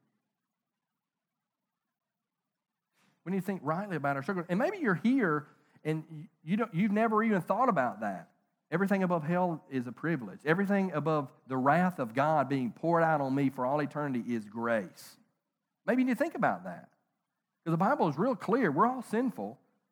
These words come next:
And because of our sin, we're separated from the Lord. And when we breathe our last, guess what? Body and soul separated. Body will be buried to decay. But that our soul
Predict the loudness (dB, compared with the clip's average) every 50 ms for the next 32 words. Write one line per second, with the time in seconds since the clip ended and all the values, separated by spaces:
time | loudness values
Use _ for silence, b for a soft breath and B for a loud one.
0 | _ _ _ -6 -4 -2 -2 0 0 0 0 0 -2 -2 -2 -2 -2 0 0 -2
1 | -2 -2 -2 -2 0 0 -2 -2 -2 -2 -2 -2 0 0 0 0 0 -2 -4 b
2 | b b b _ -4 -4 -4 -4 -6 -12 _ -2 0 2 2 4 4 4 4 4
3 | 6 6 6 6 8 6 6 6 6 4 4 2 2 2 2 2 2 0 0 0
4 | 0 0 0 -4 -10 _ _ 0 2 4 4 6 4 4 0 0 -2 -2 0 0
5 | 0 -2 -2 -2 -2 -2 0 0 0 2 2 0 -2 -2 -8 _ _ _ _ _
6 | _ 0 2 4 4 6 4 4 4 2 2 2 2 2 4 4 2 0 0 -2
7 | -4 -4 -4 -2 0 0 2 2 2 0 -2 -4 -8 _ -6 -2 -2 0 0 0
8 | -2 -4 -2 -2 0 0 0 -2 -2 -4 b